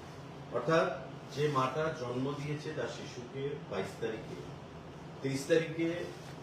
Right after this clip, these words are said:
সে যেহেতু already পাঁচটা সন্তানের সে জননী, সে আর চাইছিল না যে আরেকটা সন্তানের জন্ম হোক। হাজব্যান্ড মারা গেছে ছ মাস বা পাঁচ মাস আগে। ডাক্তারের সঙ্গে যখন কথা বলেছে তার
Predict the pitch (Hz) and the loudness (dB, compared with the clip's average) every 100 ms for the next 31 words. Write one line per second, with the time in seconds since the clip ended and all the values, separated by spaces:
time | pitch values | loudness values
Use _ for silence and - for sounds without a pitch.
0 | - - - - - 139 139 143 - - | -10 -10 -10 -6 2 4 6 4 0 -8
1 | - - 139 165 147 135 151 160 131 - | -10 -2 0 4 4 4 2 2 0 0
2 | 156 - 131 127 135 139 - 131 113 113 | 0 -2 0 0 2 0 -2 -4 -4 -2
3 | 107 92 - - - - - - - - | -2 -4 -4 -6 -10 -12 -12 -10 0 4
4 | 143 - 123 120 147 151 165 - - - | 4 4 2 2 0 0 0 -2 -6 -10
5 | - - 87 - - - 104 - 113 - | -10 0 2 2 -2 -4 -4 -4 -4 -4
6 | - 101 95 92 - - - - - - | -2 -2 -2 -6 -8 -8 -10 -12 -12 -12
7 | - - - - - - - - - 143 | -12 -12 -12 -12 -12 -14 -14 -10 4 6
8 | 143 185 180 170 165 165 175 - 135 131 | 8 6 8 8 8 6 2 0 0 0
9 | 139 131 - - - - - - - - | 0 0 0 0 -2 -4 -4 -6 -6 -10
10 | - - - - - - - - - - | -10 -12 -12 -12 -12 -12 -12 -12 -10 2
11 | 127 - 165 170 175 175 170 165 151 139 | 6 8 6 4 2 2 2 2 0 0
12 | 143 147 143 123 - 190 185 - - - | 2 2 2 0 0 -6 -6 -8 -10 -10
13 | - - - - - - - - - 127 | -12 -12 -12 -12 -12 -12 -12 -12 -2 0